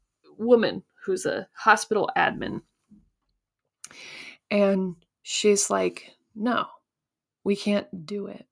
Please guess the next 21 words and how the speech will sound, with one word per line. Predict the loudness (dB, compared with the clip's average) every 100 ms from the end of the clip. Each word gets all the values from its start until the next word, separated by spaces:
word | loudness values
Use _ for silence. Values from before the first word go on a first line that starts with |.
| _ -8
There's | -4 -4 0
nothing | 0 0 0 -2 -4 -6
we | -6
can | -4 -6
do | -6
for | -12 -12 -6 -6
you," | -6 -10 -10 -4
right? | 2 2 2 2
And | 2 2 -2 -14 -14 0
she's | 2 4
gotta | 6 6
make | 6 4
decisions | 2 4 4 2 0 -2 -2 -6 -10 -20 -8 4
that | 6 8
inevitably | 6 8 8 10 10 10 6 -4 _
protect | -2 0 0 0 -4 -6 -8 0
this | 2 2
hospital | 4 4 4 -4 -2
staying | -2 -4 -4 -4
open. | -6 -6 -12 -4
So, | 4 8 8 6